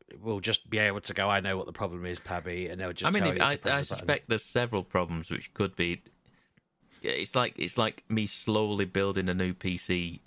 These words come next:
Speaker 2: one part at a
Speaker 1: <laughs>
Speaker 2: time, week by week.
Speaker 1: Maybe
Speaker 2: So
Speaker 1: when you fall asleep, nighttime Pab, your night Pab just gets up and sticks a spanner in the works, and then day Pab wakes up and it's like, "Ah, there's toothpaste everywhere.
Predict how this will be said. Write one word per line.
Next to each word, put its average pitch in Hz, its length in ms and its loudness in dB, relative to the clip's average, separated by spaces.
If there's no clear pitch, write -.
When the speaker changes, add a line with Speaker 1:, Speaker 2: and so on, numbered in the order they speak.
Speaker 2:
one 92 280 2
part 92 300 4
at - 140 2
a - 40 -2
Speaker 1:
<laughs> - 60 -10
Speaker 2:
time, 85 320 0
week 90 220 0
by 87 200 -2
week. 90 440 -4
Speaker 1:
Maybe 95 140 0
Speaker 2:
So 98 160 4
Speaker 1:
when 110 180 4
you 110 120 6
fall 104 260 2
asleep, 104 540 2
nighttime 98 600 0
Pab, 87 440 -2
your 92 140 -6
night 110 320 4
Pab 92 300 0
just - 220 -4
gets 101 240 -2
up 92 160 -4
and 90 120 -8
sticks - 320 -6
a 92 60 -6
spanner 95 320 -4
in 92 80 -4
the 87 80 -6
works, 87 380 -4
and 90 80 -8
then 85 160 -10
day 95 220 -2
Pab 90 280 -4
wakes 82 300 -6
up 87 180 -6
and 87 60 -10
it's - 100 -6
like, 90 100 -6
"Ah, 87 840 -2
there's 90 180 -6
toothpaste 98 600 -2
everywhere. 90 720 2